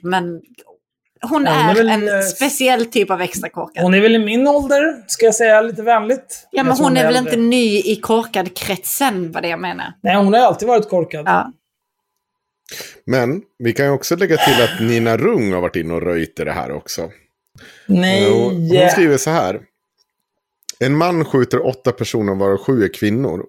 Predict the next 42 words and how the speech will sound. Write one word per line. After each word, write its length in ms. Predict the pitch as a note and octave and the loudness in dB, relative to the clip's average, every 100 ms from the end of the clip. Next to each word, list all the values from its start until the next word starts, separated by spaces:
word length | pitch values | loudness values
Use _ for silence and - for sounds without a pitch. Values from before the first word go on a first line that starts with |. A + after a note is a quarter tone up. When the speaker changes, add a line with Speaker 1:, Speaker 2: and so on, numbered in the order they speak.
| - | -10
Speaker 3:
och 100 | G#2 | -6
sex 340 | B2 - - | -4 -6 -8
har 240 | F#2 G2 - - - | -4 -4 -6 -16 -16
asiatiskt 680 | - G#2+ G#2 B2 C3 - E2 | -6 -4 0 -2 -2 -8 -8
ursprung. 560 | F#2 G2 - - F#2+ A#2+ - _ - _ | -6 -8 -10 -10 -10 -12 -18 _ -20 _
Han 160 | G#2 | -2
menar 240 | A2+ A#2 A#2+ | 0 0 0
själv 380 | - D3+ C3 | 0 0 0
att 160 | G#2 - | 0 0
det 80 | G2 | -2
är 60 | |
sexmissbruk 840 | F#2+ A2+ - - A#2+ - D3 A#2 - | 0 -4 -6 -6 -6 -2 -2 -2 -4
som 140 | G2 | -6
är 40 | F#2 | -4
grunden 440 | F#2+ G#2+ F#2+ E2+ | -2 -2 -2 -4
till 120 | F2 F#2 | -6 -4
morden. 460 | G#2 A2 F2+ E2 - - - - - | -2 -2 -6 -10 -12 -20 -20 -20 -6
Att 180 | G#2+ - | -4 -2
han 80 | A2 | -4
Speaker 2:
Mm, 80 | |
Speaker 3:
konsumerar 540 | G#2 E3 E3 C3 - G#2 | 0 0 2 2 2 2
så 60 | F3 | 2
Speaker 2:
jättemycket. 300 | - A2+ D3 | 0 0 -2
Speaker 3:
mycket 140 | - | -2
porr, 360 | C#3+ G2 G2 A#2+ - _ | -2 -2 -4 -10 -16 _
och 120 | A2 | 0
nu 120 | B2+ | 2
vill 180 | C3 B2+ | 2 2
han 100 | A#2 | 0
få 220 | A2 G#2+ | 0 -2
si-, 380 | G2+ - G2+ - | -2 -6 -10 -10
till 120 | - | -8
slut 340 | G#2 A2+ G#2+ - | -4 -2 -2 -4
på, 340 | F#2 - - G2+ | -14 -8 -2 2
eh, 100 | G2 | 2
och 240 | G#2+ G2 | 0 -2
vi 40 | |
får 180 | G#2+ G2+ | -2 -4
slut 360 | F#2+ D3+ C3+ - | -2 0 0 -2
på 100 | E2+ | -10
sitt 180 | F2+ - | -10 -4
begär. 340 | A#2 - - | -2 -2 -8